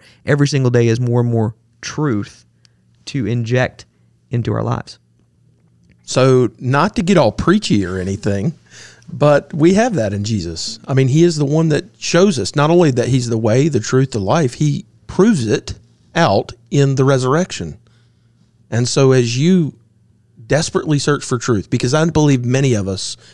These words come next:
Speaker 2: many of you out there listening are desperately searching for truth. And you hear this and you wonder, "Is that right?" You hear that and you wonder,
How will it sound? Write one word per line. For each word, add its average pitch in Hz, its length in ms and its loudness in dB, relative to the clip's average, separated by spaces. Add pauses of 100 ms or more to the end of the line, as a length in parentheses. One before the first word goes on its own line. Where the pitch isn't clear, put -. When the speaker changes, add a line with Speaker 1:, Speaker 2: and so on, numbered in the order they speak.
Speaker 2:
many 156 300 4
of 113 80 -2
you 160 240 2
out 104 160 -2
there 120 120 2
listening 123 320 0
are 95 100 -6
desperately 117 600 -4
searching 113 400 -4
for 135 120 -2
truth. - 880 -6
And 117 160 -2
you 113 80 0
hear 131 260 2
this 135 320 2
and 113 140 -4
you 113 80 -2
wonder, 107 240 -4
"Is 143 160 -4
that - 180 -4
right?" 110 380 -2
You 110 160 -4
hear 120 180 -2
that 101 280 -6
and 101 120 -8
you 92 80 -8
wonder, 107 380 -8